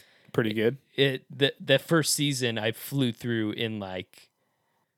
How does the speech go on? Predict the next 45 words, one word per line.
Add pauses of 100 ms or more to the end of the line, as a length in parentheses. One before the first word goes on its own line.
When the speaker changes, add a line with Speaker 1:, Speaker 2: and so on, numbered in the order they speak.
(280)
Speaker 2:
half
a
day. (180)
I
Speaker 1:
Really?
Speaker 2:
just
cranked
through
it.
It
was
so
good.
Speaker 1:
Yeah. (340)
Speaker 2:
So
I
still
haven't
watched
the
final
Speaker 1:
<clears throat>
Speaker 2:
season,
but
I've
heard
it, (120)
it's (200)
re-, (120)
pretty
crazy.
Speaker 1:
Yeah. (640)
Speaking
of, (540)
I
don't
know
if
this
has
anything
to
do
with
what,